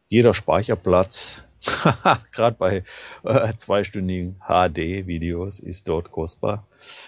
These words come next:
Aber wir können's immerhin tun und da sind wir froh, weil der Server ist in Island und dürfte so leicht nicht von der neuen Weltordnung beeinflussbar sein. Wenn, dann kann man allenfalls hier uns überhaupt abklemmen.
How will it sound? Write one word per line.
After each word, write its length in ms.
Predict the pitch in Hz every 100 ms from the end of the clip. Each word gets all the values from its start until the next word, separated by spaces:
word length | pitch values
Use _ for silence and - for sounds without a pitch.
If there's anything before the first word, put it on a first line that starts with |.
| -
Aber 520 | - 95 98 92 90 80
wir 240 | - 98 104
können's 420 | - 101 82 -
immerhin 400 | 101 90 92 87
tun 300 | - 117 131
und 260 | 104 90 113
da 80 |
sind 140 | 104 104
wir 100 | 80
froh, 300 | - 101 104
weil 160 | 92
der 120 | 87 82
Server 360 | - 95 87
ist 240 | 92 - -
in 260 | 95 104
Island 520 | 139 156 95 92 143 -
und 560 | 95 92 - - - _ _ _
dürfte 420 | 85 110 127 123
so 200 | 98 95
leicht 640 | 98 85 95 117 - - - _ _ _ _
nicht 400 | 92 113 143 -
von 180 | - 101
der 120 | 95
neuen 320 | 90 92 95
Weltordnung 720 | 85 87 95 73 85 - 82 80
beeinflussbar 580 | 71 82 95 104 - 95
sein. 400 | 90 92 104 104 _
Wenn, 300 | 95 120 117
dann 120 | 85
kann 140 | 85 90
man 120 | 73
allenfalls 440 | 82 85 85 80
hier 220 | - - -
uns 180 | 85
überhaupt 420 | - 110 87 80 -
abklemmen. 500 | - - 90 90